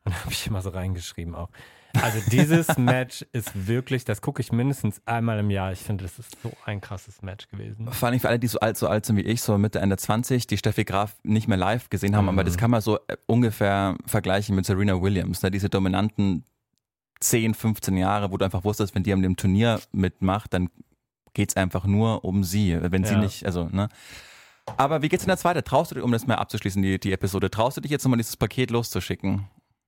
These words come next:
Speaker 1: Bestimmt irgendwann. Irgendwann. Ich hab ja den Traum noch nicht aufgegeben, dass ich irgendwann mal fünf Minuten mit der Tennis spiele. Aber ich glaub, ich hab irgendwo mal gelesen, dass sie nicht mehr so wirklich Tennis spielt. Aber für mich soll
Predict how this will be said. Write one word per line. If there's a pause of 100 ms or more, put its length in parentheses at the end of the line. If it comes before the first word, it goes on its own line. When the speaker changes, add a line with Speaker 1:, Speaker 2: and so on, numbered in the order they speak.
(320)
Speaker 1:
Bestimmt
irgendwann. (440)
Irgendwann. (220)
Ich
hab
ja
den
Traum
noch
nicht
aufgegeben,
dass
ich
irgendwann
mal
fünf
Minuten
mit
der
Tennis
spiele.
Aber (280)
ich
glaub,
ich
hab
irgendwo
mal
gelesen,
dass
sie
nicht
mehr
so
wirklich
Tennis
spielt. (300)
Aber
für
mich
soll